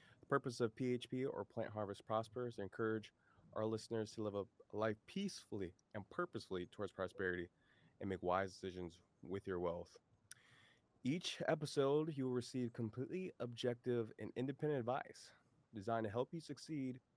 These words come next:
regardless of your financial means or your age. And we just encourage you to see,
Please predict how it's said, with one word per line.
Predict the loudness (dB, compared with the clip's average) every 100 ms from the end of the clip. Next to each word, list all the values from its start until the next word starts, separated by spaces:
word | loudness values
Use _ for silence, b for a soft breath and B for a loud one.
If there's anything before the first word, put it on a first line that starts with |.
| -8
regardless | -6 2 2 2 -2 -6 -14 -8 0
of | 0 0
your | 0 -2 -4 _ _
financial | -6 -4 -4
means | -4 -4 -10 -20 _ _ b b b -2
or | 2
your | 4
age. | 2 -2 -12 _ _ -20 _ -20 B B B B -2
And | 0 2
we |
just | 0 0 -2
encourage | 0 2 2 2
you | 2 2 0 -4
to | -10
see, | -6 -4